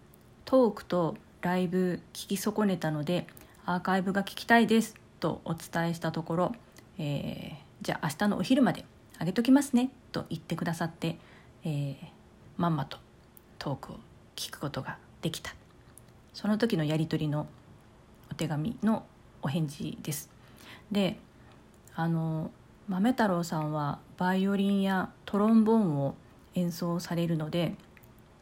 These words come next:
私がトロンボーンの曲を、えー、リクエストしてもいいですかとお尋ねしたところ、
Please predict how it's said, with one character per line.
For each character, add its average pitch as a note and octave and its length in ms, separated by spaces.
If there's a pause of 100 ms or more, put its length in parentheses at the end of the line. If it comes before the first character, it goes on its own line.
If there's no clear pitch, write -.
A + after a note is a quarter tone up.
(360)
私 E3 200
が F3 80
ト G3+ 140
ロ A3+ 160
ン D4 80
ボ D4+ 120
ー - 20
ン A#3 40
の E3 80
曲 E3+ 360
を、 F#3+ 180 (460)
え F3 460
ー、 F3 40 (340)
リ E3 100
ク G#3 200
エ G#3 100
ス G#3 100
ト D#3 120
し - 120
て F3+ 100
も E3+ 200
い F#3 160
い E3 40
で E3 100
す - 120
か - 120
と - 140 (340)
お F3 60
尋 E3+ 280
ね E3+ 100
し E3 60
た - 140
と D#3 100
こ F3 140
ろ、 G3+ 140